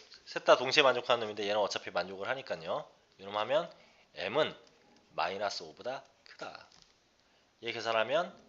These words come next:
일 마이너스 M 마이너스 오가 이거니까 M은 마이너스 사보다 작다. 그럼 둘 다 만족하는 거니까 M의 범위는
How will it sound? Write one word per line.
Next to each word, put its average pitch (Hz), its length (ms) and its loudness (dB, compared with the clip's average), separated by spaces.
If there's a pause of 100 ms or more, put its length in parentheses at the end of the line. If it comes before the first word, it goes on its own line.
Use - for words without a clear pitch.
(120)
일 147 240 -4
마이너스 110 580 -2 (100)
M 170 360 0 (180)
마이너스 95 440 -4
오가 82 380 -10 (120)
이거니까 107 540 -4 (420)
M은 131 460 -4 (600)
마이너스 123 380 -8
사보다 135 400 -12 (340)
작다. - 420 -16 (440)
그럼 127 120 -20
둘 127 120 -6
다 127 100 4
만족하는 113 420 -2
거니까 139 480 -2 (280)
M의 98 240 -2
범위는 82 360 -8